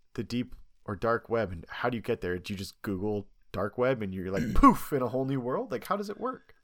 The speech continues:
Speaker 2: Well, i-, so it, like, you can, you can Google, you know, "How do I get on the,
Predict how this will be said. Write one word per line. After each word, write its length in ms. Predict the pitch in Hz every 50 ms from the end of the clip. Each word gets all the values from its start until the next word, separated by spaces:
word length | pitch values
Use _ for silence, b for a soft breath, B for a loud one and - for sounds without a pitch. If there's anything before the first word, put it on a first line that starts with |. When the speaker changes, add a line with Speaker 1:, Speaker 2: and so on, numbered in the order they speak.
| _ -
Speaker 2:
Well, 260 | - 170 170 175 156
i-, 260 | 156 175 165 131 117
so 140 | - - 175
it, 340 | 170 156 143 151 165 156 - - - -
like, 200 | 151 151 147 -
you 80 | 151
can, 340 | - 180 170 120 90 - - - - - - - -
you 400 | - 53 53 60 90 117 127 127
can 300 | - 123 120 117 107 - - - _ - -
Google, 640 | - 120 110 120 117 113 110 107 107 104 101 90 -
you 140 | - 110
know, 160 | 107 104 101 101
"How 200 | - 104 101 104
do 120 | 101 98
I 100 | 98 98
get 200 | 98 95 95 - -
on 240 | 98 98 95 95 92
the, 500 | 95 92 92 90 90 90 90 87 90